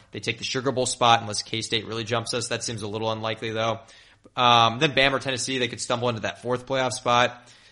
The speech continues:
And so that would be one less team for either Cotton Bowl at large or either the, the Big Ten, S E C, Notre Dame tie into, to the A C C. So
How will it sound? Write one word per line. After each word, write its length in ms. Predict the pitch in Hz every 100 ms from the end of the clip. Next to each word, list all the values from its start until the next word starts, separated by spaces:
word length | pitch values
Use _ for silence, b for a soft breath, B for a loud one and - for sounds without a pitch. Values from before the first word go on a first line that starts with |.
| b
And 140 | 123 120
so 60 |
that 100 | 170
would 80 | 165
be 100 | 160
one 220 | 131 151
less 260 | 147 131 -
team 220 | 139 127
for 160 | 120 123
either 180 | 117
Cotton 320 | 107 123 117 117
Bowl 140 | 113
at 100 | 101
large 400 | 107 107 107 98
or 340 | 110 107 101 110
either 240 | 104 107
the, 360 | 107 104 98 - -
the 80 | 113
Big 280 | 98 123 -
Ten, 420 | 120 117 107 98 b b
S 200 | 117 117
E 40 | 110
C, 180 | - 107
Notre 220 | 107 104
Dame 200 | 101 95
tie 260 | 107 101
into, 240 | 98 92 101
to 180 | - 101
the 140 | 98
A 80 | 101
C 220 | 98 98
C. 300 | - 95 90
So 380 | - 117 113